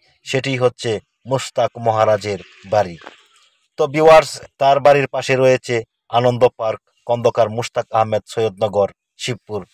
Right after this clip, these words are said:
নরসিংদী। এটাই হচ্ছে viewers আনন্দ পার্ক। তবে পার্কটি তিনি ভাইরাল হওয়ার পর থেকেই বন্ধ করে দিয়েছে। তো আমরা যতটুক জানতে পেরেছি, Google ম্যাপে যদি আমরা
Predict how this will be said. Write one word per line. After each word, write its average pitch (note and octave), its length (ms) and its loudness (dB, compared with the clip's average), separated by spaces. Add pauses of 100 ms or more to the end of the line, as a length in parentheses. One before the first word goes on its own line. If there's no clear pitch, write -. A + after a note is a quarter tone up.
(120)
নরসিংদী। G#2 560 -6 (500)
এটাই C#3+ 220 2
হচ্ছে C#3+ 300 -2
viewers C3 500 2 (320)
আনন্দ A#2+ 360 0
পার্ক। C3+ 300 0 (500)
তবে D3 200 2
পার্কটি C#3+ 580 -2 (240)
তিনি C3+ 160 -2
ভাইরাল C3+ 400 6
হওয়ার B2+ 240 6
পর B2 200 -4
থেকেই B2 280 -6
বন্ধ A#2 320 2
করে G#2+ 260 0
দিয়েছে। F#2+ 460 -10 (420)
তো D3+ 60 2
আমরা D#3 280 6
যতটুক D3+ 380 -2
জানতে C3+ 380 2
পেরেছি, B2 460 -2 (320)
Google C3 300 0
ম্যাপে B2+ 440 2
যদি C3+ 300 2
আমরা B2 200 2